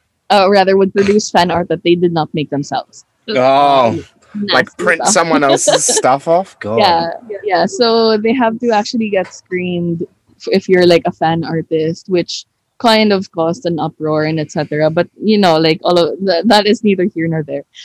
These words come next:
Speaker 1: But,
Speaker 2: Yeah.
Speaker 1: um, yeah, the, we, so for Session Zero twenty nineteen, we kind of just followed that format. Um,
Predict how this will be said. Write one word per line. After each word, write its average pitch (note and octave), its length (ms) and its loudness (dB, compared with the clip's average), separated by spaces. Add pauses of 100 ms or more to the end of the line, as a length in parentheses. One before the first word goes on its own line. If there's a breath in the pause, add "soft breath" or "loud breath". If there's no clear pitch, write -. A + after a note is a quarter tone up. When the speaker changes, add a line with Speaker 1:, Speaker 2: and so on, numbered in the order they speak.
(120)
Speaker 1:
But, A3+ 260 0
Speaker 2:
Yeah. - 140 -8
Speaker 1:
um, G#3 460 4
yeah, A3 300 4
the, F#3+ 260 -4
we, G#3 480 0
so - 180 -12
for A#3+ 100 2
Session A#3+ 360 0
Zero G#3+ 180 4
twenty G3 300 -2
nineteen, F#3+ 420 -2
we E3 80 -4
kind E3+ 180 -2
of E3+ 80 -4
just - 280 -18
followed E3 300 0
that E3+ 160 -4 (100)
format. D3+ 420 -6 (400)
Um, D#3 480 0